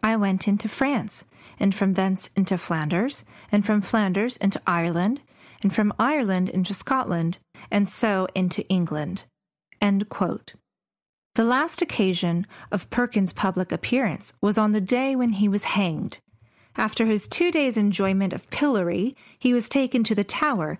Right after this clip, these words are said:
and was contemptuously told that he would have to end his days there in confinement.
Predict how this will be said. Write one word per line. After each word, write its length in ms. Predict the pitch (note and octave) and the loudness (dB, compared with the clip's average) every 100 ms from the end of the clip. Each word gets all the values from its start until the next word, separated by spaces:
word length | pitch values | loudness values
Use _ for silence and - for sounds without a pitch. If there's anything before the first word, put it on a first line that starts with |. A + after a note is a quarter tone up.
| - - | -12 -4
and 100 | G3 | 0
was 140 | F#3+ - | 0 2
contemptuously 1000 | G3 F#3+ - F4 F4 A3 F3+ - F#3 | 0 2 0 -2 0 0 -2 0 -2
told 440 | E3+ - E3+ D#3+ E3 | -2 -2 -2 -2 -4
that 180 | F#3+ G3+ | -2 -2
he 120 | F#3 | 2
would 120 | A3 G#3+ | 0 0
have 300 | - E4 - | -2 -2 -2
to 160 | - | -2
end 180 | G#3+ G#3+ | 2 2
his 240 | G#3+ F#3+ E3 | 2 0 0
days 340 | F#3 F3+ F#3 | 0 0 0
there 500 | - B3+ G#3+ F3 F3+ - | 0 0 2 0 -2 0
in 160 | G3 | 0
confinement. 880 | - G3+ F#3+ - F3 F3 D#3+ - - | 0 0 0 0 0 0 -2 -4 -8